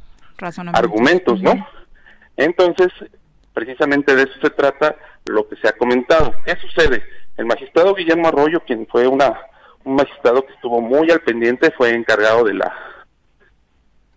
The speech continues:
Speaker 2: de la estrategia legal ante la Corte, lo
Speaker 1: Ujú.
Speaker 2: digo y le, y le externo mi reconocimiento, ha expresado que en algunos casos ahorita corresponde analizar las vistas a la Fiscalía Anticorrupción. ¿Por qué?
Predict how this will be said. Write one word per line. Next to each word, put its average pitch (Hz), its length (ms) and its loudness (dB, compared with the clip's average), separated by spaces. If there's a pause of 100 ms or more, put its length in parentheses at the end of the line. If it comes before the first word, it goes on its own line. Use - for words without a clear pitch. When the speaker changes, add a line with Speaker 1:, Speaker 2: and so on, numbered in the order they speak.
(220)
Speaker 2:
de 117 100 0
la 113 80 2
estrategia 131 480 -2
legal 123 280 0
ante 123 200 -2
la 101 160 -2
Corte, 160 380 0 (120)
lo 101 140 -2
Speaker 1:
Ujú. - 60 -2
Speaker 2:
digo 123 180 0
y 104 60 -4
le, 95 240 -10
y 92 180 -12
le 95 180 -4
externo 117 400 -2
mi 120 100 2
reconocimiento, 117 880 0 (800)
ha 117 80 0
expresado 143 480 0
que 139 100 -2
en 113 80 0
algunos 123 320 -2
casos 139 300 -2
ahorita 120 300 0
corresponde 120 500 -2
analizar 117 460 0
las 131 180 0
vistas 123 340 -6
a 123 60 -4
la 101 100 -2
Fiscalía 107 420 -2
Anticorrupción. 120 680 -2
¿Por - 260 -2
qué? 165 180 0